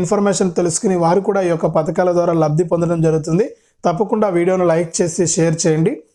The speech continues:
అంతేకాకుండా తెలంగాణ ప్రభుత్వం అందిస్తున్నటువంటి ప్రతి పథకానికి సంబంధించిన సమాచారాన్ని ఎప్పటికప్పుడు మీరు మీ ఫోన్ ద్వారానే ఉచితంగా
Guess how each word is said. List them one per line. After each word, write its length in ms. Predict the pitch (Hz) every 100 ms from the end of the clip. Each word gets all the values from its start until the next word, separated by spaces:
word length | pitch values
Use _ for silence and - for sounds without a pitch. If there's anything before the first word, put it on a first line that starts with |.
| _ - 175
అంతేకాకుండా 680 | 180 220 220 196 202 202 190 160 - _ -
తెలంగాణ 400 | 180 196 220 214 196
ప్రభుత్వం 400 | 196 180 170 185
అందిస్తున్నటువంటి 760 | 165 170 - 170 160 165 160 170 156 _ _ _ _ -
ప్రతి 260 | 175 165 196 185
పథకానికి 540 | 160 196 214 208 196 196
సంబంధించిన 400 | 185 185 175 170 170
సమాచారాన్ని 600 | 165 160 170 160 165 160 160 _ _ - 165
ఎప్పటికప్పుడు 580 | 165 214 214 208 202 196 185
మీరు 160 | 180 165
మీ 80 | 170 196
ఫోన్ 180 | 190 175
ద్వారానే 340 | 170 165 170 160 - _ _
ఉచితంగా 520 | 202 170 196 226 220